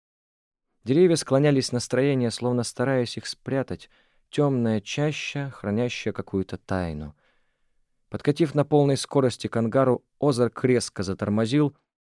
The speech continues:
Гольфмобиль пошел юзом, скользя покрышками по щебенке. "Выходите!" — сказал Озарк. Кряхтя он выбрался из гольфмобиля.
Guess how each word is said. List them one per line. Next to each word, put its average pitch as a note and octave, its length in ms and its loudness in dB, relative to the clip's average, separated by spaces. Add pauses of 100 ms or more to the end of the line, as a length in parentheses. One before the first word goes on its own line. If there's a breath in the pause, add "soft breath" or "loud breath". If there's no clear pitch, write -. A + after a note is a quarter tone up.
(320)
Гольфмобиль B2+ 540 2
пошел A#2+ 320 0
юзом, A#2+ 400 0
скользя A2+ 420 -2
покрышками G#2+ 640 -2
по F#2+ 160 -6
щебенке. D#2+ 640 -8 (600)
"Выходите!" — B2 800 6 (600)
сказал F2+ 440 -8
Озарк. F2 480 -8 (680)
Кряхтя A#2+ 400 0
он C3+ 140 2
выбрался G#2+ 460 0
из F#2+ 120 -2
гольфмобиля. G#2 720 0